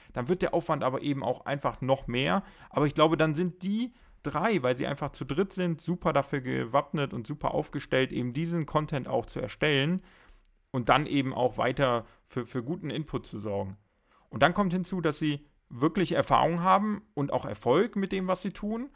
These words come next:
und davon eben auch gerne ihr Wissen weitergeben wollen und auch können. Und das fand ich halt auch gut, dass, dass jemand mit Ahnung da wieder reinkommt und seine Erfahrungen weitergeben kann.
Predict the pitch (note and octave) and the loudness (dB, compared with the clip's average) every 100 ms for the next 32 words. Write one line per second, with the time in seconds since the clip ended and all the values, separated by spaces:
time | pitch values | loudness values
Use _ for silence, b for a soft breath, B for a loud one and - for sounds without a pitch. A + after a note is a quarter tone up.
0 | B B C#3 B2+ D#3 F#3 E3 E3 D#3+ - | B B 0 4 6 4 6 6 6 4
1 | D3+ D3+ - _ C#3+ B2+ E3 D#3 D3 - | 6 4 -4 _ 4 6 6 4 0 0
2 | C#3+ B2+ - C#3 A#2 B2 D3+ B2+ B2 A#2+ | 0 0 -2 0 2 2 0 -2 -4 -4
3 | - A#2 A#2 C#3 E3 D#3+ C#3+ D3 B2 - | -8 2 6 8 6 2 -2 0 -2 0
4 | C#3 C3 A2+ D#3+ b b b b b b | 2 2 0 -4 b b b b b b
5 | D3 C#3 - - A#2+ C3+ - - - C#3 | 0 0 -2 -2 2 2 -2 -10 0 2
6 | C#3+ - B2+ - D#3+ E3 F#3 F3 E3+ B2+ | 2 2 2 4 2 2 -2 -2 0 0
7 | - - B2 C3+ C3+ C3+ A#2+ - G#2+ - | 0 -2 -2 0 2 0 -2 -8 -6 -2
8 | A#2 E3+ F3 E3 D3 C#3+ C#3 C#3 C3 C3+ | 0 2 0 -2 2 2 2 2 2 0
9 | C#3+ D3 C3+ C3+ b b b A#2+ G#2+ A2+ | 2 2 2 0 b b b -6 2 2
10 | D3 D#3 B2 - B2 B2 B2 A#2 A2 A2+ | 4 2 0 4 4 6 4 2 0 0
11 | A#2 G#2+ G2+ - G#2+ | -4 -6 -8 -10 -12